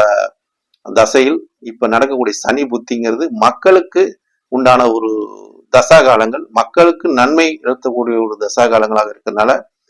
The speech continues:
இந்த காலகட்டத்தில் ஐயாவோட இந்த ஒரு பிரதமர் நரேந்திர மோடி அவரோட ஒரு செயல்பாடுகள் அனைவருக்கும் ஒரு வியப்பு வண்ணத்தை ஏற்படுத்தி கொடுக்கும். அதே மாதிரி இவங்களோட ஒரு தன்மையும் இந்த நம்ம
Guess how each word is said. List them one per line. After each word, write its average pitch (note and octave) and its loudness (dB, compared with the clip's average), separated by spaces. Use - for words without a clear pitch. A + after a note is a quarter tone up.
இந்த C#3 0
காலகட்டத்தில் C3 2
ஐயாவோட B2+ 4
இந்த G#2 -4
ஒரு A2+ 0
பிரதமர் C#3 4
நரேந்திர C3 0
மோடி A#2+ -8
அவரோட A2 -2
ஒரு G2+ -12
செயல்பாடுகள் A#2+ 0
அனைவருக்கும் B2+ 2
ஒரு A2+ 0
வியப்பு C#3 0
வண்ணத்தை A#2 -2
ஏற்படுத்தி G#2+ -2
கொடுக்கும். G#2 -4
அதே A2 -2
மாதிரி A#2+ -2
இவங்களோட D3+ 4
ஒரு A2+ -8
தன்மையும் D3 2
இந்த A#2 -2
நம்ம A2+ -2